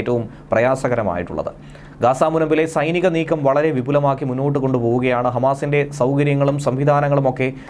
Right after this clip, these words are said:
തകർത്തെറിയുകയാണ് ഇപ്പോൾ ഇസ്രയേലി സേന. ഗാസയിൽ ഇതുവരെ പതിനായിരത്തി എണ്ണൂറ്റി പന്ത്രണ്ട് പേരാണ് കൊല്ലപ്പെട്ടത്. ഹമാസ് നിയന്ത്രണത്തിലുള്ള ഗാസ ആരോഗ്യ മന്ത്രാലയത്തിൻ്റെ കണക്കാണ് ഇപ്പോൾ പുറത്തു വന്നത്.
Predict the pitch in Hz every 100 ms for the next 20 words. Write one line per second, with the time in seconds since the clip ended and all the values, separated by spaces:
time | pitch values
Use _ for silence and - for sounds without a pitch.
0 | - - 143 165 160 147 170 175 156 131
1 | 135 135 131 120 - - 107 - 117 110
2 | 104 - 67 52 - - - - - 156
3 | 202 196 180 180 175 165 151 160 165 165
4 | 160 147 147 151 151 139 135 151 170 165
5 | 139 127 117 117 98 101 98 92 - 107
6 | 123 139 143 139 139 143 139 139 131 135
7 | 143 147 151 156 156 147 143 143 143 143
8 | 135 123 139 120 113 - - - 127 120
9 | 131 120 120 117 92 87